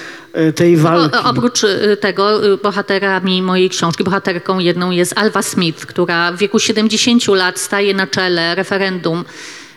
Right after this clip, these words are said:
Speaker 2: y, kampanii referendalnej o prawo do aborcji, takiej najtrudniejszej rzeczy do, do uzyskania w Irlandii. Y, no i ma też swoją strategię, y, która nie zawsze, y,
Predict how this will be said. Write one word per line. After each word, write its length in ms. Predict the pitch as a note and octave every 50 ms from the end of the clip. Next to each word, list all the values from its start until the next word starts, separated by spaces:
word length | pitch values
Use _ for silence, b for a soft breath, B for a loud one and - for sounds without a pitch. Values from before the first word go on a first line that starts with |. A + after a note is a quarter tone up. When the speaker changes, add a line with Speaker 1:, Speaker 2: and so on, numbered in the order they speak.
| -
Speaker 2:
y, 60 | F3 D#3
kampanii 360 | A3 G#3+ A3 A#3+ B3 B3 A3+
referendalnej 720 | G3+ F#3 - G3+ G3 G3 G3 F#3+ F#3 F#3 F#3+ F#3+ G3 F#3+ -
o 80 | G3
prawo 340 | - - G3 F#3+ F#3+ F#3+ F#3+
do 100 | F3+ F#3+
aborcji, 680 | F#3 F3+ F3+ F3+ F3 E3 - - - - E3 - - -
takiej 420 | - F3 E3+ - F#3 F3+ F3 E3+ -
najtrudniejszej 1000 | F3+ F3 G3 G#3 G#3+ A3 - - A3+ G3+ G#3+ A#3 A#3+ A#3+ A#3 - - G#3+ G#3 G3
rzeczy 560 | F3+ G3 F#3 F3+ - - - F3+ F#3 F3+ F#3
do, 380 | G3 F#3+ F#3+ F3+ E3+ F3 E3 -
do 380 | F3+ F3 F#3 F#3 F3 F3 F3 E3+ -
uzyskania 600 | G3+ F3+ G3+ G3 - - G3 G3 F#3+ F#3 F3 D#3
w 100 | D#3 -
Irlandii. 680 | F#3 F3 F3+ F3 E3 E3 E3+ E3+ D#3+ E3 F3+ A3 C4+ B B B B B B B B B B B - G3
Y, 640 | F#3+ F#3+ F#3+ F#3+ F#3+ F#3+ F#3 F#3+ F#3+ F#3 - - - - - - - - -
no 240 | - - - F3+ F#3+
i 200 | G#3 A#3+ C#4 D#4
ma 260 | D4+ B3 G#3+ G3 A3
też 200 | - - C4 B3
swoją 340 | - - - G#3+ A3 A3+ A#3
strategię, 680 | - - C#4 - - A3+ F#3+ F3+ D#3+ D#3 - - - - - _ _ - - - _ -
y, 200 | F#3 F3 F3 F3
która 360 | F3 - - G#3 G3+ A#3+ B3
nie 280 | A#3+ A3+ A#3 A#3 A#3 A3
zawsze, 720 | A3 G3+ G#3 G#3 - - - A3+ A3+ A3+ A3+ A3+ A3 - - G3+
y, 760 | G3 G3 F#3+ F#3+ F#3+ F#3 F#3 F#3 F#3 F#3 F#3 F#3 F#3+ - -